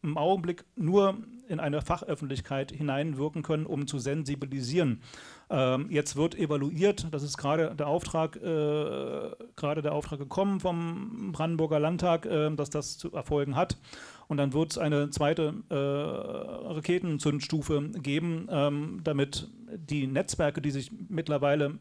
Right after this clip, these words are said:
entwickelt haben, ähm, auch verstetigen und auch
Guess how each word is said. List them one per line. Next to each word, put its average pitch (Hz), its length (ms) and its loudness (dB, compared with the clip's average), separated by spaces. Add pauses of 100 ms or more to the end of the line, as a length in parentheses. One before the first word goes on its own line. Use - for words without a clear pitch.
entwickelt 135 420 -2
haben, 135 380 2 (560)
ähm, 139 340 0
auch - 140 -4
verstetigen 151 680 -2 (300)
und 147 220 2
auch 143 320 2